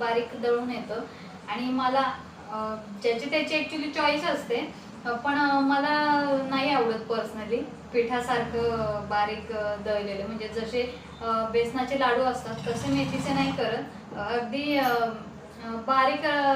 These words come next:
रवा असतो ना, अ, त्याप्रमाणे, अ, पीठ झालेलं आहे. बारीक रव्यापेक्षा अगदी थोडंसं बारीक आहे, पण एकदम पण पीठ नाहीये. अ,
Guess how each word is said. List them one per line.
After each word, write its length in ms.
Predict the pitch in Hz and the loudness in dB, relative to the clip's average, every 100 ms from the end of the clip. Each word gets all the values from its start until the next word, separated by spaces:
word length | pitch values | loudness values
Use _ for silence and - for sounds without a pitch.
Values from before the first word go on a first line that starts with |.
| 262 | 4
रवा 280 | 262 269 | 4 4
असतो 260 | 269 - 285 | 4 2 -4
ना, 280 | 226 208 - - - - | -4 -4 -8 -12 -16 -14
अ, 280 | 226 214 214 | -8 -6 -4
त्याप्रमाणे, 720 | 277 277 285 277 277 269 285 277 | -2 0 0 2 2 0 0 0
अ, 140 | 247 233 | -2 -2
पीठ 160 | 269 262 | -2 0
झालेलं 460 | 233 254 233 240 262 | 2 2 2 2 0
आहे. 420 | 254 269 - - - | -2 -6 -8 -10 -10
बारीक 420 | 220 233 247 269 | -4 0 2 2
रव्यापेक्षा 640 | 269 254 254 262 240 269 | 2 0 0 -2 -2 -2
अगदी 400 | 254 226 - - | -2 -2 -4 -6
थोडंसं 360 | 226 226 233 262 | -2 -2 -2 -2
बारीक 360 | 277 254 202 208 | 0 0 0 -2
आहे, 220 | 196 - - - - 277 | -4 -6 -8 -8 -6 -2
पण 80 | |
एकदम 420 | 294 294 294 311 320 | 0 0 2 0 2
पण 220 | 339 320 | 0 -2
पीठ 360 | - 330 - | -2 -2 0
नाहीये. 460 | 311 277 233 220 - - - - - - - - - | 2 4 2 -2 -8 -10 -10 -10 -12 -16 -18 -10 -4
अ, 200 | 220 | 0